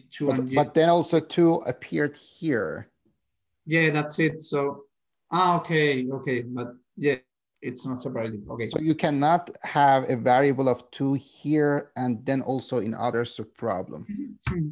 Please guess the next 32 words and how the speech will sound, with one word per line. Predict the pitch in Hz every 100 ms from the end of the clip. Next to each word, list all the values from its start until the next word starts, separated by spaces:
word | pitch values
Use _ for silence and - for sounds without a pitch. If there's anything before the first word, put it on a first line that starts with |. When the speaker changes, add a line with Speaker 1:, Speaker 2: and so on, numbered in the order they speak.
| 156 -
Speaker 1:
Yeah, | 165
Speaker 2:
Then | 156
Speaker 1:
yeah. | 147 143
Speaker 2:
you | 151
have | 151 -
to, | 147 131 - - - -
I, | - 123 -
I | 143
don't | 160 156
think | 123
it | 110
will | 120 113
work | 110 110
out. | - 113 113 _ _ _
Do | 127
you | 123
agree? | - - - 104 _ _ _ _ _ _
Speaker 1:
Yeah, | 160 - - _ _ _
totally. | 143 131 107 104 - _ _
Thank | 143 127
you. | 107
Speaker 2:
Okay, | - - _ _ _ _ _ -
good, | - _
good, | - -
good. | - _ _ _ _ - _ _ _ _
Any | 131 156
other | 151 160
questions | - 160 180 170
so | 180
far? | 156 180 208 - _ _ _ _ _ _ _ _ _ _ _ _ _ _ _ _ _ _ _ _ _ _ _ _ _ _ _ _ _ _ _ _ _ _ _ _ _ _ _ _ _ _ _
Very | 123 117
good. | 101